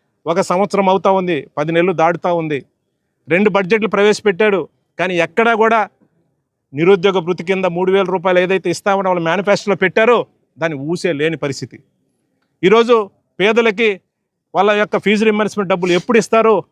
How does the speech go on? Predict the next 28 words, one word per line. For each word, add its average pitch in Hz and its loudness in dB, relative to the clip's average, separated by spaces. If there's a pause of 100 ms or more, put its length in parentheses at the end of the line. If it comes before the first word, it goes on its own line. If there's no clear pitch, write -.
(280)
తెలియని 233 2
పరిస్థితి. 180 -4 (560)
ఖచ్చితంగా 190 -2
ఇంకా 240 2 (120)
పోరాటాలు 202 0
చేస్తాం. 208 -2 (840)
కృతనిశ్చయంతో 190 0 (140)
ఈరోజు 180 0 (500)
మా 139 -2
నాయకుడు 175 0
జగన్మోహన్ 165 -2
రెడ్డి 147 -4
గారు 160 -2 (420)
పేదల 170 0 (100)
పక్షాన, 160 -4 (180)
పేద 156 -2 (120)
వర్గాలను 151 -2
చదివించాలి, 156 -2
వాళ్ళ 139 -4
పక్షాన 156 -4 (120)
ఖచ్చితంగా 160 -4 (640)
ప్రతి 165 0
ఒక్క 165 -2 (100)
కార్యకర్తని 170 -2 (560)
ఈరోజు 180 2
వాళ్ళ 160 2
వెనకాల 190 0 (100)
ఉండాలి. 185 0